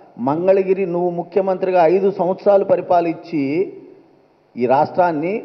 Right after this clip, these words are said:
మంగళగిరి నియోజకవర్గంలో నువ్వు అన్యాయంగా అక్రమంగా నివసించే ఉండవల్లి గ్రామంలోనే తిరగలేకపోయావు.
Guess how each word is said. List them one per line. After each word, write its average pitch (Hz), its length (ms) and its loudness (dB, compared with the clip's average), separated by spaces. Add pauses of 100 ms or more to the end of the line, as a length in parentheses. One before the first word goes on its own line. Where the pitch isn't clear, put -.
(120)
మంగళగిరి 208 680 0
నియోజకవర్గంలో 190 1200 0 (400)
నువ్వు 170 180 2
అన్యాయంగా 202 460 2
అక్రమంగా 180 540 0
నివసించే 175 500 -4
ఉండవల్లి 190 480 2
గ్రామంలోనే 214 600 2
తిరగలేకపోయావు. 170 1080 0